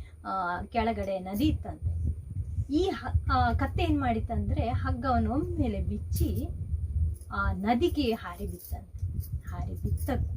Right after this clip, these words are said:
ಬಿದ್ದ ಕೂಡ್ಲೇ, ಆ, ಅದ್ರ ಪ್ರಾಣವೇ ಹೊರಟೋಯ್ತಂತೆ. ಆದ್ರೆ ಇವರಿಗೆ ಪಶ್ಚಾತ್ತಾಪ ಆಯ್ತಂತೆ.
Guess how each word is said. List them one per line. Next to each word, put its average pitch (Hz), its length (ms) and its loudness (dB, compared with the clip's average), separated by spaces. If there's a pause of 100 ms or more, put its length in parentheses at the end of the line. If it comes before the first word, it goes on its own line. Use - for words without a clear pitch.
ಬಿದ್ದ 202 200 0 (180)
ಕೂಡ್ಲೇ, 294 480 2 (840)
ಆ, 220 420 6
ಅದ್ರ - 200 2
ಪ್ರಾಣವೇ 208 500 2
ಹೊರಟೋಯ್ತಂತೆ. - 800 0 (880)
ಆದ್ರೆ 381 220 4
ಇವರಿಗೆ 262 840 2
ಪಶ್ಚಾತ್ತಾಪ 269 920 0
ಆಯ್ತಂತೆ. 190 640 -2